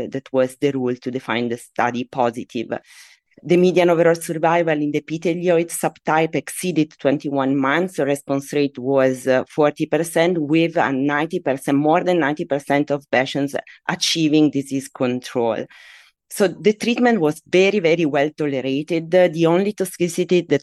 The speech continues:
was related to the use of the device was skin toxicity, such as dermatitis, that occurred in almost seventy, eighty percent of patients, but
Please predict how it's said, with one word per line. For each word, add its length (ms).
was 240
related 540
to 100
the 100
use 280
of 160
the 100
device 460
was 180
skin 340
toxicity, 920
such 260
as 120
dermatitis, 920
that 340
occurred 520
in 180
almost 480
seventy, 440
eighty 240
percent 440
of 160
patients, 440
but 160